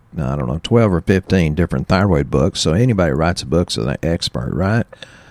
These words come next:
Well, they say conflicting things. Some people say, "No, no, no, don't do cruciferous vegetables if you have Hashimoto's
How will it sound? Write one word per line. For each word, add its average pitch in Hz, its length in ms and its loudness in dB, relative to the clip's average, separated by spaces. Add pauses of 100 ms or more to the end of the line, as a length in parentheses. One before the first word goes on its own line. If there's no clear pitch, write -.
(300)
Well, 127 160 6
they 123 160 4
say 131 280 4
conflicting 98 560 0
things. 104 460 0 (100)
Some 104 240 -2
people 101 160 0
say, 95 160 0
"No, 101 220 2
no, 127 160 4
no, 117 260 2
don't 101 240 0
do 104 200 2
cruciferous 104 640 0
vegetables 92 580 0
if 95 80 -4
you 92 140 2
have 90 140 2
Hashimoto's 101 680 2